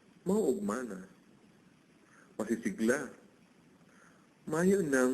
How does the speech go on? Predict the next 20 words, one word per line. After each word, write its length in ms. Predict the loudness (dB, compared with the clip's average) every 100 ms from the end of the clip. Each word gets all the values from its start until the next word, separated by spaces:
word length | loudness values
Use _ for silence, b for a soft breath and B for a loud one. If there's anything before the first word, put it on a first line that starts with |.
| 0
minamaangay 640 | 0 2 0 -2 -4 -4 -4
pang 160 | -8 -10
iba. 240 | -10 -12 -12 -20 _ _ -20 -20 _ _ -20 _ _ -20 _ _ -20 _ _ _ -20 _ -20 -20 B B B B B _ _ _ _
Magayunan 580 | 0 8 8 10 6 8
gayud 240 | 8 6
kung 220 | 4 2 4
mayo 240 | 4 4
ni 80 | 0
saro 260 | 4 4 2
sa 80 | -4
tong 240 | -6 -4
pobre. 560 | -6 -6 -6 -6 -6 -12 -20 -20 -20 -20 -20 -20 -20 -20 -20 -20 -20 -20 -20 -20 -20 -20 -20 -20 -20 -20 -20 -20 B B B B B B 0
Pero 160 | 4 4
kita 240 | 4 4
bala 480 | 8 10 10 10 6
magakalipay? 1040 | 2 2 2 6 6 6 4 2 0 -2 -8 -18 -20 _ _ _ _ _ _ _ -20 _ _ _ _ _ -20 -20 B B B -8 -4
Makano 400 | 4 6 8 8
daw 160 | 10 6
kita 420 | 4 4 4 4
kan 160 | 2